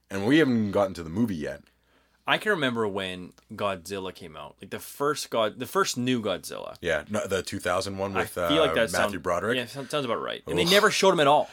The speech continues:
Speaker 1: Yeah.
Speaker 2: And I, this is gonna date me, I didn't see Godzilla until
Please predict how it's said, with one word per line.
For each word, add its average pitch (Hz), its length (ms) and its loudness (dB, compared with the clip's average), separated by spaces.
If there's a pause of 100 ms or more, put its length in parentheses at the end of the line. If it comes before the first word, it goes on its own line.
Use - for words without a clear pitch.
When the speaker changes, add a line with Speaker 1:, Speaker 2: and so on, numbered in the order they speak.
Speaker 1:
Yeah. 101 320 6 (460)
Speaker 2:
And 156 120 0
I, 160 280 4 (260)
this 135 220 -2
is 123 80 -6
gonna 104 160 -2
date 113 240 -2
me, 101 200 -12 (400)
I 135 180 4
didn't 196 260 -2
see 147 520 -4
Godzilla 107 600 -2
until 113 420 -6